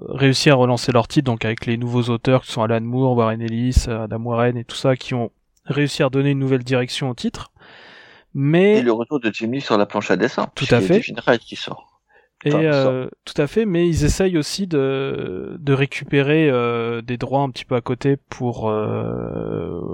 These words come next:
Speaker 1: renflouer un petit peu les caisses, puisqu'ils essayent d'avoir Star Wars. Et c'est Dark Horse qui va les avoir, et donc du coup, euh, là franchement, euh, les ventes de comics ne sont pas suffisantes,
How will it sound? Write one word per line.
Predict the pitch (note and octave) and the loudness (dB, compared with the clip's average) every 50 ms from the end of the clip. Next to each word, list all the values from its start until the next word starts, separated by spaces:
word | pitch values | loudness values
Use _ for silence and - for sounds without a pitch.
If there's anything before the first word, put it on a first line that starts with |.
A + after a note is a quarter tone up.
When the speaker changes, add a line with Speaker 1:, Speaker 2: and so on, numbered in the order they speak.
| G#1 - - - | -8 -8 -8 -8
Speaker 1:
renflouer | - - - C#3 C3+ B2 - D3+ C#3+ C#3+ | -6 0 2 2 2 2 2 0 0 0
un | C3+ | 0
petit | C3+ - C3+ | -2 -6 -6
peu | - C#3 | -2 -2
les | B2+ B2+ | 0 0
caisses, | - - C4+ D#4 - - - - - - - - - - - _ _ | 0 0 0 0 -2 -4 -6 -8 -10 -12 -16 -20 -20 -20 -20 _ _
puisqu'ils | - E3+ E3 - E3+ D3 D3 | -4 -2 -2 0 2 4 4
essayent | C#3 - A#3 C#4+ | 6 6 4 4
d'avoir | A3+ F3+ F#3 A3+ A3 | 6 4 4 4 2
Star | - - A#3+ G#3+ G#3+ | 2 4 4 4 6
Wars. | A#3 A#3 G3 D#3+ D3+ - - - _ _ _ _ _ _ _ _ _ _ _ _ _ _ _ _ _ _ _ _ _ - - - _ _ _ _ _ _ - C#3+ D3+ - - - - - - - - _ _ _ | 4 4 2 0 -4 -12 -18 -20 _ _ _ _ _ _ _ _ _ _ _ _ _ _ _ _ _ _ _ _ _ -20 -20 -20 _ _ _ _ _ _ -10 -8 -8 -8 -8 -12 -16 -20 -20 -20 -20 _ _ _
Et | F3 F3 | 0 2
c'est | - - G#3+ | 2 4 4
Dark | D3+ C#3+ B2 - - | 4 2 2 2 0
Horse | D#3+ D#3+ - | 0 0 0
qui | - D#3 C3+ | 0 0 0
va | C3 B2 | 0 0
les | B2+ A#2+ A#2 | 0 0 0
avoir, | A2+ A2 A#2+ C#3 E3+ F#3 D#3 | -2 0 2 2 2 2 2
et | C#3+ B2+ B2 | 0 -2 -2
donc | B2+ C#3 D3 D3+ C3+ | -2 -2 -2 -2 -4
du | B2+ A#2 | -6 -10
coup, | - - - - D3 D#3 E3 D#3+ D3+ D3 C#3 | -10 -12 -10 -6 -4 -2 0 2 2 2 4
euh, | B2 A#2 A2+ A2+ A#2 A#2 A#2 A#2 | 4 4 2 2 0 0 -2 -2
là | A#2 B2 C3 C3+ | 0 2 2 2
franchement, | - - - C3+ B2+ - - - D3+ C#3+ D3 D3 D3 C3+ B2+ | 2 0 -2 -2 -2 -2 -2 0 2 4 4 4 4 4 4
euh, | B2 A#2+ A#2 A#2 A2+ A2+ A2+ A#2 A2+ A2+ A2+ A#2 A#2+ A#2+ B2 B2 | 2 2 0 -2 -2 -2 -4 -4 -4 -4 -6 -6 -8 -8 -8 -2
les | A#2+ C3+ C#3 C#3 C3+ C3 C3 B2+ | 4 6 6 8 8 6 4 4
ventes | A#2+ C3+ C#3+ C#3+ C3+ | 4 2 2 2 2
de | B2+ A#2+ | 0 -2
comics | - - A#2+ C3+ C#3 - - | 0 -2 -2 -4 -4 -6 -4
ne | - C#3 | -4 -2
sont | D3+ - - C3 | -2 -2 -4 -4
pas | B2+ C#3+ C#3 C3+ | -2 -2 -2 -2
suffisantes, | - - - C#3 - - B2 A2 A2+ C#3+ F3+ - - - | -2 -4 -6 -6 -4 -4 -2 0 0 -2 -2 -4 -8 -14